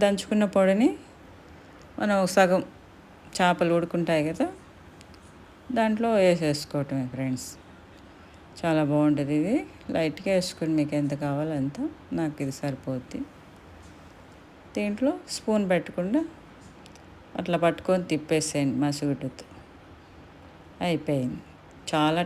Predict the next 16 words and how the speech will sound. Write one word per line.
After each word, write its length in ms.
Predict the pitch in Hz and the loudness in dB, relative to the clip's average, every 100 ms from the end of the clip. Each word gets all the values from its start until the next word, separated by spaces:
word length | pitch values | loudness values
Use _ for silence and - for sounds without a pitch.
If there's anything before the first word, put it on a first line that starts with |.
| - | 2
టేస్ట్ 300 | 160 156 151 | 0 0 -2
ఉంది 200 | 143 147 | -2 -2
ఇది, 160 | 190 330 - - - - - - - | -2 -4 -6 -20 -20 -20 -20 -20 -6
చాలా 300 | 185 170 165 143 | 0 2 2 2
బాగుంటుంది. 440 | 147 143 135 131 - | 2 2 0 -2 -6
చూడండి, 380 | 156 143 135 131 - - - | -4 -2 -2 -4 -10 -20 -10
తిని 200 | - 160 156 | -2 -2 -2
చూడండి. 480 | 160 147 139 151 202 - - - - - - - - | -4 -2 -2 -4 -6 -10 -20 -20 -20 -20 -20 -20 -4
నేను 220 | 180 170 | 0 0
తిని 180 | 170 175 170 | 2 0 2
చూస్తున్నా 400 | 165 - 156 143 143 | -2 -2 0 0 0
ఫ్రెండ్స్. 320 | 139 139 135 - - - - - - - - - - - - - - - - - - | -2 -2 -2 -12 -20 -20 -20 -20 -20 -20 -20 -20 -20 -20 -20 -20 -20 -20 -20 -18 -6
కొత్త 280 | 165 - 175 - | -6 -4 -6 0
ఛానల్, 380 | 165 151 147 233 - - - - - - - - 143 | 0 2 0 -6 -10 -20 -20 -20 -20 -20 -18 -4 -2
లైక్ 220 | 156 156 - | -2 -4 -8
చేయండి, 420 | - 160 151 160 | -2 2 2 0